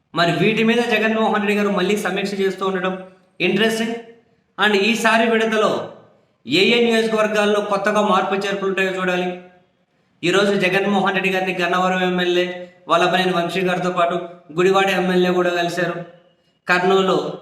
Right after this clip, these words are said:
జిల్లాకు చెందిన మాజీ ఎమ్మెల్యే ఎస్వి మోహన్ రెడ్డి గారు కలిశారు, కనిగిరి ఎమ్మెల్యే మధుసూదన్ యాదవ్ కలిశారు, చాలామంది కలిశారు. మరి నెక్స్ట్ త్వరలో ఏడో విడత కూడా ఉంటుంది. Only కొత్త స్థానాల్లోనే మార్పు చేర్పులు ఉంటాయా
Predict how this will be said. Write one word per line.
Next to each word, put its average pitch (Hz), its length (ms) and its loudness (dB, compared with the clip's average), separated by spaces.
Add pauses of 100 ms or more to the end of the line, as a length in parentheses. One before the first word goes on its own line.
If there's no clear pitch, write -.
జిల్లాకు 180 260 2
చెందిన 180 160 2
మాజీ 175 280 0
ఎమ్మెల్యే 175 260 0
ఎస్వి 160 200 -4
మోహన్ 165 340 0
రెడ్డి 170 160 -2
గారు 170 160 -2
కలిశారు, 165 520 -4 (280)
కనిగిరి 190 320 2
ఎమ్మెల్యే 180 300 2
మధుసూదన్ 165 480 -2
యాదవ్ 170 300 -2
కలిశారు, 165 480 -4 (1900)
చాలామంది 185 360 2
కలిశారు. 208 680 -2 (840)
మరి 135 160 0
నెక్స్ట్ 143 320 -2
త్వరలో 175 300 2
ఏడో 175 260 0
విడత 190 240 -2
కూడా 185 260 -2
ఉంటుంది. 180 500 -4 (480)
Only 202 340 2
కొత్త 190 240 -2
స్థానాల్లోనే 196 540 0
మార్పు 170 400 -2
చేర్పులు 180 240 -2
ఉంటాయా 180 400 -2